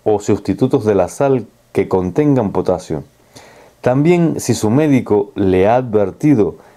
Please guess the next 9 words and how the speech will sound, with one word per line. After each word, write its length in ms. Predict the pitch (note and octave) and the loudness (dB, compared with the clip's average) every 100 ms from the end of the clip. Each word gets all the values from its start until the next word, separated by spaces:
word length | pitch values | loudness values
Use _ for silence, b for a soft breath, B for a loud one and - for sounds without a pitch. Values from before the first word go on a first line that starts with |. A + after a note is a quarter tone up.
| B - | B -4
que 100 | G2+ | -4
tiene 300 | - C#3 C#3 | 0 2 4
niveles 440 | A#2 A2 C#3 C3+ | 4 2 2 2
de 100 | A2+ | 0
potasios 640 | - F2+ - C3+ - A#2+ - | -2 -2 -2 -4 0 -2 -2
en 200 | G#2 F#2+ | -2 0
la 100 | F2+ | -2
sangre 440 | - C#3+ C#3 G#2+ - | -2 0 2 0 0
elevados, 680 | G2+ F2+ G#2+ F#2 E2+ - | 0 2 2 0 -4 -8